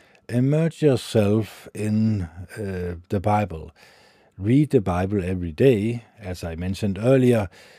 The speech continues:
uh, J W dot org, you can download the Bible for free, and you can even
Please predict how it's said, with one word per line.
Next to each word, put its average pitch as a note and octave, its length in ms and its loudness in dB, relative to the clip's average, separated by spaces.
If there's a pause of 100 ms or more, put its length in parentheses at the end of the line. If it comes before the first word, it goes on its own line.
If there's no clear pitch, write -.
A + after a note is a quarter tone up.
(240)
uh, G2+ 160 -8
J B2 300 6
W B2 480 2
dot F2+ 240 -2
org, A2 340 2
you G2 120 -6
can F#2+ 140 -4
download F#2 400 -4
the F#2 100 -4
Bible F#2 300 -4
for F2+ 200 -8
free, G#2 460 0 (560)
and G2 260 -4
you G2 120 -2
can G2 140 -2
even G#2 540 0